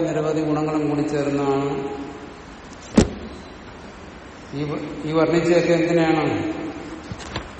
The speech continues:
നേരത്തെ പറഞ്ഞത് രൂപം, അത് സ്വരൂപം. ഇവിടെ ഇപ്പോ അത് കഴിഞ്ഞ് ഗുണങ്ങളെ വർണ്ണിച്ചു. ഇവിടെ പറയുന്നത്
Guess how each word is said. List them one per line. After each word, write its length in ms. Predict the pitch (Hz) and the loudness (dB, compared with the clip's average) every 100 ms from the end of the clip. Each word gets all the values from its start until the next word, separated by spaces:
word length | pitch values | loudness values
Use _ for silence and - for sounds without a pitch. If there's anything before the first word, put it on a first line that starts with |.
| - - - - - - 131 | -10 -10 -12 -14 -12 -8 -2
നേരത്തെ 380 | 135 147 147 165 156 | 0 0 0 2 2
പറഞ്ഞത് 380 | 156 160 165 170 165 | 2 2 2 2 2
രൂപം, 540 | 160 165 160 165 156 165 - - | 2 0 0 2 2 0 -4 -4
അത് 140 | 135 170 160 - | -4 -4 -4 -2
സ്വരൂപം. 560 | 143 147 151 151 143 - - - - - - - - - - - - - - - - - - | 0 2 2 2 2 0 -2 -6 -8 -10 -12 -14 -14 -14 -16 -16 -16 -16 -16 -16 -18 -18 -16
ഇവിടെ 180 | - 135 | -6 -2
ഇപ്പോ 280 | 147 147 151 147 151 147 - - - 147 - - - - - - - - - | 0 0 -2 -2 -4 -6 -8 -10 -12 -12 -14 -16 -16 -16 -16 -16 -16 -16 -6
അത് 100 | 135 | 0
കഴിഞ്ഞ് 320 | 151 151 156 147 | 2 2 0 2
ഗുണങ്ങളെ 400 | 147 156 156 139 | 2 2 2 2
വർണ്ണിച്ചു. 460 | 127 127 120 - - - - - - - | 2 0 -2 -4 -6 -8 -10 -12 -14 -8
ഇവിടെ 200 | 135 143 139 | -4 -4 -4
പറയുന്നത് 480 | 143 143 143 143 | -4 -2 -2 -2